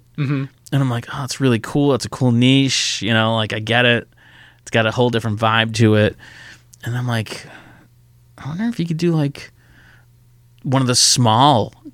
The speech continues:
Speaker 2: comic shows, you know, not a comic.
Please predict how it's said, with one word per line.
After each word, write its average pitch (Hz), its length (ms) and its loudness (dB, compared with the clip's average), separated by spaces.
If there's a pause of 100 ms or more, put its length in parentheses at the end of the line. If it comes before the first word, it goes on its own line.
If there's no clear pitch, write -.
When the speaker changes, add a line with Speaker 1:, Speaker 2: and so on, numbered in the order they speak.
(100)
Speaker 2:
comic 101 400 0
shows, 87 640 -2
you 123 100 -2
know, 104 220 0
not 120 280 2
a - 40 -20
comic. 120 520 -2